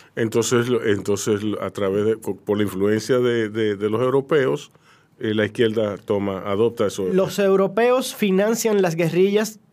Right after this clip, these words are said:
Speaker 2: no se puede llamar izquierda en ese momento, la
Speaker 1: No,
Speaker 2: guerrilla
Speaker 1: no, no, sí.
Speaker 2: de lo-, de lo-, de los liberales insurgentes, digamos.
Speaker 1: Sí.
Speaker 2: Pero del otro lado estaba siendo financiado por los gringos. Entonces,
Speaker 1: Exacto.
Speaker 2: ah, yo encontré un telegrama, por ejemplo, de, de Demetrio Rodríguez,
Speaker 1: Ujú.
Speaker 2: que era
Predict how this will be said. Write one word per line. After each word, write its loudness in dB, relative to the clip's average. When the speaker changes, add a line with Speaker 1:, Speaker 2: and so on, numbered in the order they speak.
Speaker 2:
no -4
se -2
puede 0
llamar 2
izquierda 0
en -2
ese -4
momento, -2
la 2
Speaker 1:
No, 0
Speaker 2:
guerrilla 4
Speaker 1:
no, 0
no, 2
sí. -4
Speaker 2:
de 4
lo-, 4
de 2
lo-, 4
de 0
los 6
liberales 6
insurgentes, -2
digamos. -2
Speaker 1:
Sí. 4
Speaker 2:
Pero 4
del 4
otro 2
lado 4
estaba 2
siendo -2
financiado -2
por -4
los 0
gringos. -4
Entonces, -2
Speaker 1:
Exacto. -10
Speaker 2:
ah, -2
yo 2
encontré -2
un -4
telegrama, 2
por -2
ejemplo, -2
de, 0
de -2
Demetrio 0
Rodríguez, 0
Speaker 1:
Ujú. -8
Speaker 2:
que -2
era 0